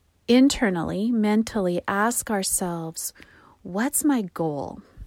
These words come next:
So I had an opportunity to practice this. I was in a telephone conversation, and I realized that something in the conversation was, um, beginning to upset me, and I wasn't,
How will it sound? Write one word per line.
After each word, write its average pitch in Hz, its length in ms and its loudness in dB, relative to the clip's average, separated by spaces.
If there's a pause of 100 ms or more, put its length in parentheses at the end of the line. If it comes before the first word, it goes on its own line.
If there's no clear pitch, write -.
(500)
So 202 400 4
I - 60 -2
had 247 200 6
an 240 60 6
opportunity 208 720 2
to - 180 -6
practice - 460 -8
this. 185 320 -2
I 185 80 -4
was 170 180 -2
in 180 380 -4
a 170 40 -6
telephone 277 540 2
conversation, 220 1000 -2 (420)
and 175 720 -4 (260)
I 190 100 -6
realized 190 760 0
that 202 160 -2
something 269 460 4
in 226 80 0
the 208 80 0
conversation 185 880 -4
was, 165 440 -4 (500)
um, 175 200 -6
beginning 202 400 2
to 196 220 -4
upset - 440 -2
me, 147 240 -4
and 240 80 0
I 175 60 -2
wasn't, 185 320 -4